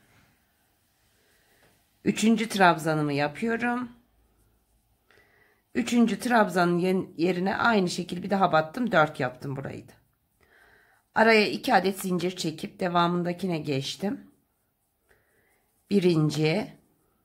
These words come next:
ikinci, üçüncü.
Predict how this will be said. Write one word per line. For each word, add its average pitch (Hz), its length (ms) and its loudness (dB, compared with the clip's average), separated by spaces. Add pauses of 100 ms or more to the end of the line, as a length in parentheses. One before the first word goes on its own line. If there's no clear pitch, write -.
(1200)
ikinci, 156 920 0 (1800)
üçüncü. 175 960 0